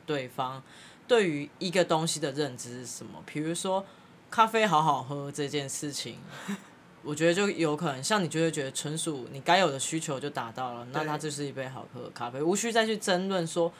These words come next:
Speaker 1: 我觉得它还是有点苦，我觉得它一定是怎么样怎么样怎么样，
Speaker 2: 嗯，
Speaker 1: 因为我觉得高敏的人就会
Speaker 2: 嗯，嗯。
Speaker 1: 斟酌在很多的细节上面。那我觉得只要去理解对方对于这件事情的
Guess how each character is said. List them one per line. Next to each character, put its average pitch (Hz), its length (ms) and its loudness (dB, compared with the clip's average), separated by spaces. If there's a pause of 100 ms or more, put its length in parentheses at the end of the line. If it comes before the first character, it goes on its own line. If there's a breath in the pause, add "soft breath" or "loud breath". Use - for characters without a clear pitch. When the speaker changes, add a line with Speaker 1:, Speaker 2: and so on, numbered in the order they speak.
(120)
Speaker 1:
我 170 80 0
觉 180 100 2
得 226 100 4
它 262 80 2
还 214 140 10
是 202 120 2
有 170 60 2
点 139 160 -6
苦， 127 220 -6
我 143 80 -4
觉 190 100 0
得 190 40 -8
它 220 100 2
一 - 20 2
定 175 140 0
是 160 100 -6
怎 127 80 -12
么 117 100 -12
样 123 100 -8
怎 117 80 -12
么 113 60 -12
样 - 140 -12
怎 - 100 -14
么 180 60 -6
样， 185 80 0
Speaker 2:
嗯， - 20 -2
Speaker 1:
因 185 40 0
为 202 60 4
我 180 60 4
觉 143 100 2
得 185 60 0
高 170 160 10
敏 175 160 0
的 135 80 -4
人 202 140 -2
就 160 140 0
会 175 120 8
Speaker 2:
嗯， 160 60 -2 (360 loud breath)
嗯。 202 140 2
Speaker 1:
斟 185 40 2
酌 170 60 6
在 170 180 6
很 143 80 -2
多 143 140 -2
的 147 100 -2
细 180 380 0
节 117 260 -10
上 120 320 -10
面。 104 160 -14 (640 loud breath)
那 208 100 4
我 185 60 6
觉 151 120 0 (140)
得 147 100 -6
只 170 200 0
要 208 360 6 (380)
去 233 380 0
理 165 200 0
解 165 240 0
对 165 180 4
方 151 220 0
对 156 200 0
于 131 40 -8
这 135 100 -8
件 135 220 -6
事 147 180 -6
情 120 280 -10
的 107 240 -10